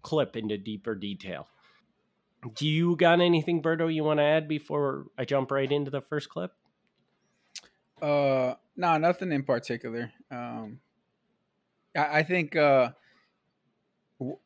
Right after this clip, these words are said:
Speaker 2: wasn't that the episode where we, I was actually at your house, right? We did that
Speaker 1: Well, that
Speaker 2: episode,
Speaker 1: was
Speaker 2: I was
Speaker 1: one
Speaker 2: like
Speaker 1: of 'em. I think we did three episodes like that. I
Speaker 2: Oh,
Speaker 1: think we
Speaker 2: okay.
Speaker 1: did an episode for each of the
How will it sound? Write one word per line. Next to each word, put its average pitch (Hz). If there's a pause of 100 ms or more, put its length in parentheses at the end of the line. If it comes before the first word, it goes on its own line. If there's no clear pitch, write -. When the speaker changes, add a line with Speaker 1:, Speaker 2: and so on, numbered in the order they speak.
Speaker 2:
wasn't 147
that 175
the 147
episode 147
where 131
we, 127
I 127
was 123
actually 127
at -
your 110
house, 113
right? 120 (360)
We 113
did 120
that 117
Speaker 1:
Well, 170
that 147
Speaker 2:
episode, 151
Speaker 1:
was 151
Speaker 2:
I -
was 123
Speaker 1:
one 135
Speaker 2:
like 131
Speaker 1:
of 110
'em. 110
I 113
think 131
we 127
did 113
three 110
episodes 95
like 104
that. 90 (520)
I 123
Speaker 2:
Oh, -
Speaker 1:
think 117
we 120
Speaker 2:
okay. 123
Speaker 1:
did 117
an 113
episode 113
for 107
each 113
of 104
the 98